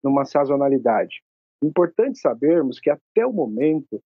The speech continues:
a doença covid dezenove não se mostrou, como, por exemplo, a gripe, eh, ser sazonal, né? Ter uma época específica do ano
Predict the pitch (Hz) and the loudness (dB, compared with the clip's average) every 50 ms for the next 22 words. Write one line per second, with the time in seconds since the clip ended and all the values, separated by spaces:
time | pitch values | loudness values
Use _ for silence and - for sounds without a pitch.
0 | _ - 139 151 143 139 - 143 165 226 233 - - 170 - 147 131 135 131 127 | _ -2 -2 0 2 2 2 4 2 2 0 -2 -4 -2 0 0 0 0 -2 -2
1 | 123 - 135 127 127 135 151 170 165 185 170 160 160 170 202 254 262 262 - - | 0 2 2 2 4 4 2 2 2 2 2 2 4 2 2 2 0 -2 -2 -4
2 | 170 160 143 135 - - 156 160 170 170 165 - 170 165 170 151 147 151 139 135 | 0 0 0 0 0 0 2 2 2 2 0 0 -2 0 0 0 0 2 2 2
3 | 131 120 135 139 139 135 - - 127 - - _ _ _ _ - 120 120 110 123 | 2 0 0 -2 -2 0 0 0 -2 -2 -2 _ _ _ _ -6 -4 -2 0 2
4 | 147 180 196 - - - - _ _ _ _ _ _ _ _ _ - 143 143 143 | 2 2 0 -2 -6 -16 -18 _ _ _ _ _ _ _ _ _ 0 2 2 2
5 | 135 - - 160 160 160 - 170 165 156 185 196 202 175 151 143 147 - _ _ | 0 0 0 0 0 2 2 0 2 2 2 2 2 2 2 0 0 -4 _ _
6 | _ _ _ - - 143 - _ _ _ _ - 147 151 151 156 156 151 147 147 | _ _ _ -10 -10 -10 -10 _ _ _ _ 0 0 2 2 2 2 2 2 2
7 | 151 165 180 202 - _ - - 165 160 - - 151 - - - 165 160 160 - | 2 2 2 0 -4 _ -6 -6 -6 -6 -2 -4 -4 -4 -2 -2 -2 -2 -2 -4
8 | - - 170 165 185 175 156 156 160 165 180 196 233 247 | 0 2 4 4 4 4 4 4 4 2 0 -2 -4 -6